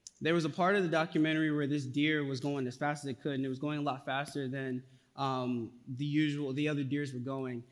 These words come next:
And this lion decided to go off the path and go after this deer. So this deer goes as fast as it can towards this cliff. And as the lion is chasing this deer and it's getting close to the cliff, I'm like, "Okay, this deer's about to fall over and die."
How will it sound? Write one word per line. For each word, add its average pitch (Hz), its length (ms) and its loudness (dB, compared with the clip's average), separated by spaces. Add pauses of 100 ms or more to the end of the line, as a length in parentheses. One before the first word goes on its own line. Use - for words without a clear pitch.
(160)
And 143 120 2
this 147 140 -4
lion 160 220 4
decided 147 340 2
to 135 60 -2
go 139 100 0
off 139 160 -2
the 117 80 -12
path 131 560 -4
and 139 100 -8
go 131 140 -4
after 127 240 -8
this 120 220 -8
deer. 123 300 -4 (280)
So - 140 0
this 143 180 -2
deer 175 300 4
goes 160 720 2 (480)
as 127 180 -8
fast 156 280 -2
as 151 60 -4
it 147 120 -6
can 160 200 2
towards 156 260 -2
this 110 120 -10
cliff. 160 320 -2 (440)
And 151 140 2
as 214 160 6
the 202 80 2
lion 196 360 4
is 135 200 -2
chasing 202 320 2
this 135 160 -2
deer 151 240 4
and 151 100 2
it's 180 120 0
getting 175 240 2
close 175 320 -2
to 135 40 -8
the 120 60 -6
cliff, 170 320 -4
I'm 151 100 -4
like, 143 220 -4
"Okay, 120 220 -8
this 165 140 -8
deer's 127 240 -6
about 123 160 -12
to 110 60 -10
fall 120 320 -12
over 113 260 -12
and 110 180 -18
die." 117 360 -12